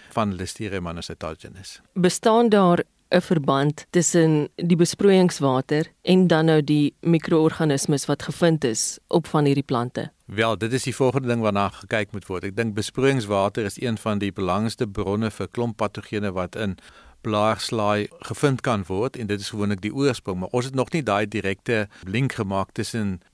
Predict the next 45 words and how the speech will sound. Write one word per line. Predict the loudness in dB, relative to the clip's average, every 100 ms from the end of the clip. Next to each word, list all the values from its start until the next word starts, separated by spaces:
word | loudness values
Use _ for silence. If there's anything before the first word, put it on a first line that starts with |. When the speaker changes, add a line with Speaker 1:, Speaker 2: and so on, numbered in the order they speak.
| -8
Speaker 1:
die | -8 -8
blaarslaai | -6 -2 0 0 -2 0 0
en | 0
die | -4
organisme | -6 -6 -6 -4 -4
wat |
daarin | -4 -6
voorkom | -6 -2 -2 -2 -4 -4
en | -4
die | -4 -4
water | -2 -2 -2
nie. | -4 -4
Ons | -4
het | -2
net | -2
gekyk | -2 -6 -2 -4 -4
na | -4 -4 -6 -10 -14
die | -12
produkte | -8 -4 -6 -4 -8
self. | -4 -4 -4 -10
Ek | -10
dink | -8
die | -6
volgende | -4 -2 -2
stap | -4 -2 -4 -4
gaan | -6
wees | -4 -6
om, | -8 -10 -14 -18
om | -10
'n | -10
bietjie | -6 -6 -6
verder | -2 0 2 0 -4 -14 -10
te | -4
delf | -2 0 2 0 -2 -8
in | -4 -2
hierdie | -2 -2 -2 -4 -6 -16
resultate | -10 -6 -2 0 0 -2
wat | -6 -6
ons | -8
gekry | -10 -6 -2 0
het | 0
om | -4
seker | -6 -2 -2
te | -2 -4
maak | -2 -4